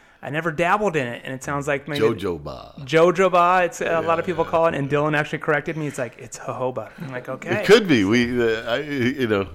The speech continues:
Speaker 2: it's funny.
Speaker 1: That's a new branding
Speaker 2: That's a
Speaker 1: opportunity?
Speaker 2: new branding
Speaker 1: Jojoba.
Speaker 2: opportunity. Jojoba.
Speaker 1: <laughs> So how long has Pure Jojoba been around, um, and, and how long have you been farming?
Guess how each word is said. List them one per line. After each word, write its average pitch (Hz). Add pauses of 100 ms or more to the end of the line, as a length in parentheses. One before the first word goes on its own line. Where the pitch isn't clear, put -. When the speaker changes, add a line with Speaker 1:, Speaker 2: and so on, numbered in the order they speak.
Speaker 2:
it's 104
funny. 90
Speaker 1:
That's 147
a -
new 160
branding 151
Speaker 2:
That's -
a -
Speaker 1:
opportunity? 175
Speaker 2:
new 180
branding 90
Speaker 1:
Jojoba. 127
Speaker 2:
opportunity. 87 (140)
Jojoba. -
Speaker 1:
<laughs> - (320)
So 233
how 226
long 220
has 170
Pure 175
Jojoba 151
been 147
around, 131
um, 131
and, 139
and 135
how 160
long 170
have 151
you 170
been 160
farming? 113